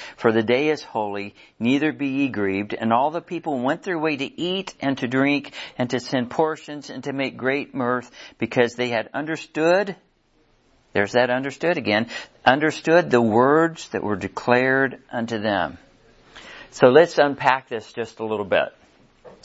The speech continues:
I'm gonna talk about, number one, the importance of the day.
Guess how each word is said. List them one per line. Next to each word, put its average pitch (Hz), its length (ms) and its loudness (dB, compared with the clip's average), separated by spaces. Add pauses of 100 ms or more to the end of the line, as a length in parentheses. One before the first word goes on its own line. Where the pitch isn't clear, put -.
(400)
I'm 117 180 6
gonna 139 140 2
talk 127 280 4
about, 113 240 0
number 117 260 -2
one, 104 340 2
the 104 140 -6
importance 98 1040 -4 (120)
of 98 160 -2
the 95 80 -6
day. 87 400 -2